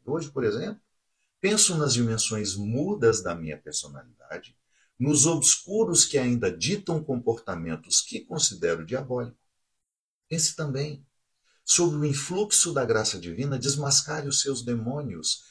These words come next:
expulse-os, para que eles não tenham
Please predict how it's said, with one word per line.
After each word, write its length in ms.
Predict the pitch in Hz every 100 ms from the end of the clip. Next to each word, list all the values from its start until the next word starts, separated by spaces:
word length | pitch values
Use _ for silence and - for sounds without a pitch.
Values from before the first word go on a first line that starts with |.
| _ _ -
expulse-os, 1300 | 139 - - - 180 160 - - 156 - - - _ _ _ _ -
para 160 | 104
que 120 | -
eles 200 | 107 98
não 280 | 98 104 127
tenham 520 | - 98 95 98 98